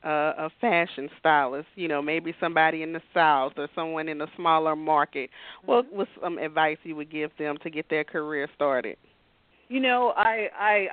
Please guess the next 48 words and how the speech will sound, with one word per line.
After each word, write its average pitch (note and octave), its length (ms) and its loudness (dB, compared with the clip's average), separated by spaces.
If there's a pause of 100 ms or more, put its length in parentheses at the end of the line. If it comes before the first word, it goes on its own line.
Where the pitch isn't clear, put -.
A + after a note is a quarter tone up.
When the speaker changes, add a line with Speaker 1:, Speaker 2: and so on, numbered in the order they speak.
(100)
Speaker 2:
I G#3+ 120 4
do, A#3+ 360 -8
I G#3+ 100 -4
have, G#3+ 320 0
there G3+ 140 0
are F#3+ 40 2
a F#3 120 -4
couple G#3 280 -4
of F#3 120 -6
young F#3+ 240 -8
women G3 320 -6
that E3+ 100 0
I E3 120 2
do F#3 200 -10
mentor F3+ 560 -8 (400)
in G3 80 -6
the G3 80 -4
industry. F#3 500 -6
Speaker 1:
Oh. C#4+ 360 2 (120)
Speaker 2:
And G#3 240 0 (100)
one A3+ 200 4
of C4+ 140 0
the G#3+ 200 4
things G#3 300 -6
that F#3 140 -4
I, E3+ 280 -4
I E3 200 -8 (100)
tell B3 160 4
them F3+ 320 -8 (380)
is A3+ 160 2
that A3 140 2
you G#3 140 -12
have B3 240 -4
to A#3 60 -14
get G3+ 180 -6
into G3 240 -12
the F3+ 180 -10
environment. E3 640 -8 (500)
There, A#3 240 4
there's A3+ 160 2 (100)
so B3+ 140 0
much C4+ 200 -6 (140)
to A#3+ 60 -4
learn, F#3+ 520 -6 (500)
and G3 280 0
there's F#3+ 160 -2 (140)
so A#3 300 4
many G3+ 680 -6